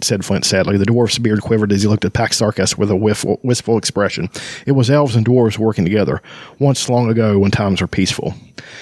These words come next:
"The dwarf speaks truly," Gilthanas said. "Long ago, uh, long ago Kith Kanan broke his father's heart and left the ancient home of Sil-, Fil-, Silvanesti." Kith Kanan was the, uh, a prince of, uh, Silvanesti who was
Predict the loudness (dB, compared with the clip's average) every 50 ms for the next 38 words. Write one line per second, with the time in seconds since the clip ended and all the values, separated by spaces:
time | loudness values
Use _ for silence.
0 | -18 -10 -4 0 2 4 4 2 2 2 0 0 0 0 0 2 4 4 4 4
1 | 2 2 0 0 0 0 0 0 0 0 0 2 2 2 2 2 4 4 4 2
2 | 2 0 -2 -2 0 2 2 4 4 4 2 2 0 0 -2 -2 -2 -2 0 2
3 | 2 2 2 2 2 2 2 2 0 2 2 0 2 2 2 0 0 0 0 0
4 | 0 -2 -8 -16 -18 -18 -10 -4 -2 0 0 0 2 2 2 2 2 2 2 2
5 | 0 0 0 0 0 0 0 -2 -4 -4 -4 -4 -2 0 0 0 0 0 0 -2
6 | -2 -2 -4 -6 -6 -6 -12 -16 -14 -6 -2 -2 -2 0 0 0 2 2 4 4
7 | 4 2 2 2 2 2 2 2 2 2 2 2 0 0 -2 -2 0 0 0 0
8 | -2 -2 -2 -2 -2 -2 -2 -2 0 0 2 2 0 0 -4 -4 -2 0 0 0
9 | 0 -2 -4 -6 -4 -2 0 2 2 2 2 0 0 0 0 0 2 4 4 4
10 | 4 2 0 -6 _ -20 -20 _ _ _ _ _ _ _ _ _ _ _ _ _
11 | -6 -6 -6 -6 -14 -10 -4 0 2 2 2 0